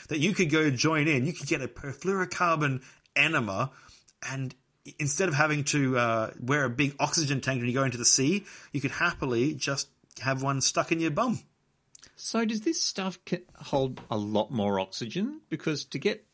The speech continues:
Speaker 2: oxygen out of a, like, a lung full of air's worth, like, or a rectum full of air, there's not that much oxygen in there, and you'd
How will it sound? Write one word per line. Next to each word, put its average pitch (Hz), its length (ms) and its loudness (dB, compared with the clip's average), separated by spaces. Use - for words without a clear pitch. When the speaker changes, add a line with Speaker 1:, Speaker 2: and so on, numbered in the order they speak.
Speaker 2:
oxygen 127 400 -4
out 104 160 0
of 98 100 -6
a, 104 100 -4
like, 120 120 -6
a 107 40 -4
lung 101 300 -2
full 98 220 -4
of - 100 -12
air's - 460 -6
worth, - 400 -12
like, 147 140 -2
or 135 240 6
a 110 40 4
rectum 135 420 0
full 123 200 -2
of 98 80 0
air, 92 360 -2
there's 117 140 0
not 139 320 2
that 127 120 -2
much 107 180 -6
oxygen 123 400 -4
in 90 120 -6
there, 90 260 -6
and 107 200 -2
you'd 107 120 -8